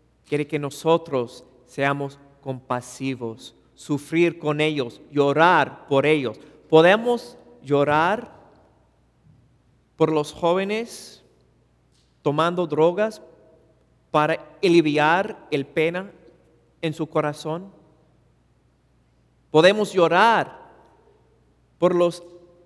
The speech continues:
los ancianos sufriendo en el hospital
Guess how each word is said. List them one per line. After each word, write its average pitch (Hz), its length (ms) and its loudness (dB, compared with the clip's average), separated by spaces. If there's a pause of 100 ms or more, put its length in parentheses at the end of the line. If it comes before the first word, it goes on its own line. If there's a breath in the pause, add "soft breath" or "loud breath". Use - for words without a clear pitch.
(640)
los 175 180 0
ancianos 196 720 -2
sufriendo 208 760 -2
en 175 100 -4
el 170 100 0
hospital 185 800 -4